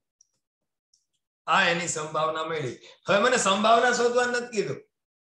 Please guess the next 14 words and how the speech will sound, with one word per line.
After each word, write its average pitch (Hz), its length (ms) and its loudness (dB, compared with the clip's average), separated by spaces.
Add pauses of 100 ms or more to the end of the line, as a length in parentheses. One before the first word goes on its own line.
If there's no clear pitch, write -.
(520)
રકમ 247 360 0
જોવો, 233 180 6
રકમ 220 400 2
જોવો, 220 220 2
પાછું 202 360 -4
ટેક્સ્ટબુકમાં 202 540 -4
રકમ 190 320 -4
જોવો. 156 440 -4 (540)
શું 220 440 -2
શોધવાનું 233 420 4
કીધું 220 260 4
છે? - 220 -8
કેટલા 233 460 2
ટકા? - 720 0